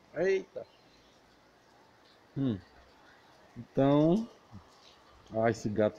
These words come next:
fela da puta aqui, ó. Detonou na primeira vez, primeiro dia. Aqui nós vamos de azul, que azul batendo azul é normal.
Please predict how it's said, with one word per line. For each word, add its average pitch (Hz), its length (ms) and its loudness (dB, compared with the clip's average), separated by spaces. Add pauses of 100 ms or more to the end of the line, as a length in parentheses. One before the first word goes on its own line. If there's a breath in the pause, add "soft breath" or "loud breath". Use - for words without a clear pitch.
fela 107 200 0
da 104 120 -2
puta 110 320 -4
aqui, 110 240 -2
ó. 101 80 2 (1040)
Detonou 120 600 0
na 113 100 2
primeira 110 360 4
vez, 95 420 0 (580)
primeiro 110 280 4
dia. 95 320 0 (1600)
Aqui 147 360 0
nós 156 220 2
vamos 147 420 2
de 156 520 0 (300)
azul, 139 500 -2 (540)
que 143 80 -6
azul 135 240 -2
batendo 139 400 0
azul 120 260 0
é 135 40 0
normal. 123 520 -2